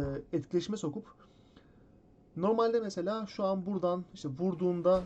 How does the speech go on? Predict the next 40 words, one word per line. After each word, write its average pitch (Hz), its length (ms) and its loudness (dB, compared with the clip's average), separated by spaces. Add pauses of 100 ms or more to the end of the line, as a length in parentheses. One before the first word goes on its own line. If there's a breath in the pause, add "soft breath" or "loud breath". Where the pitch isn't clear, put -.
(140)
eğer 165 320 4
ki - 80 -16
şu - 140 -18
tahtaya 180 420 0
kadar 156 200 4
gidiyorsa 151 440 -2
şeyi, 139 320 -4 (140)
damage'ı, 143 420 -4 (600 loud breath)
e, 139 400 -4 (400)
şu - 240 -8
tahtanın 175 560 0 (760)
bu 180 180 -2
bölgesine 175 380 4
kadar 160 120 0
gidebiliyor 175 400 2
olacak 139 320 -2
gibi 175 100 -6
düşünebilirsiniz. 147 400 -4
Veya 156 120 0
mesela 156 320 -4
buradan, 165 400 0 (420 loud breath)
hani 156 200 -2
limiti 190 280 4
mesela 185 260 2
şu 180 160 0
an 175 200 0
buradan 180 320 2
vurmaksa 147 420 -2
bize, 165 360 -2
bizim 151 260 -4
şu - 120 -14
tahtada 147 360 -4
durduğumuzu 147 320 -6
varsayın. 180 440 0 (800 loud breath)
Kanı 220 240 2
sapladıktan 190 540 2
sonra 175 260 -2
kendisi 175 360 -2
bize 151 160 0
şuralardan 156 680 4